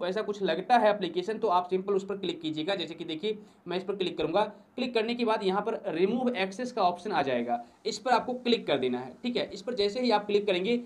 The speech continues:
उसके बाद OK का option आएगा, आपको OK पर क्लिक कर देना है। देखिए, कुछ इस तरीके से, और यहाँ से देखिए, account access removed हो चुका है, मतलब कि अब जो है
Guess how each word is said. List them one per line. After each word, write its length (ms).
उसके 240
बाद 280
OK 280
का 140
option 300
आएगा, 220
आपको 320
OK 320
पर 120
क्लिक 280
कर 100
देना 220
है। 280
देखिए, 200
कुछ 180
इस 120
तरीके 280
से, 160
और 120
यहाँ 200
से 120
देखिए, 340
account 420
access 360
removed 320
हो 180
चुका 240
है, 140
मतलब 260
कि 200
अब 180
जो 120
है 360